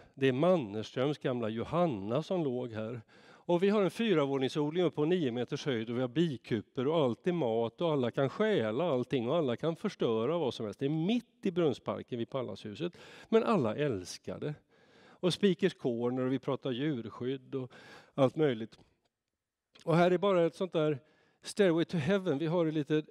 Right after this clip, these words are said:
en avskedsevent. Vi wokar vår trädgård, och människor kommer in från gatan, och de ser att vi skördar och wokar. Jättekul.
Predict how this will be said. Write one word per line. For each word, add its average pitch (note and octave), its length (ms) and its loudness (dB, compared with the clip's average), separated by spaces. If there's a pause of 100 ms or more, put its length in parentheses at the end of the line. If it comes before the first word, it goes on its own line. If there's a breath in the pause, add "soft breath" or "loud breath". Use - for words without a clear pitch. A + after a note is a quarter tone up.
en D3+ 140 -2
avskedsevent. C#3+ 1400 0
Vi C3+ 160 -2
wokar F#3 800 -2
vår C#3+ 160 0
trädgård, A#2+ 540 -6
och C3 80 -4
människor B2+ 320 0
kommer B2 240 -6
in A2 140 -4
från A#2+ 140 -6
gatan, A#2 580 -2
och A2 60 -6
de A2+ 140 -4
ser A2 180 -2
att G#2 140 -8
vi A2 40 -10
skördar A2 440 -6
och A2+ 180 -6
wokar. A#2+ 320 -8
Jättekul. B2 500 -2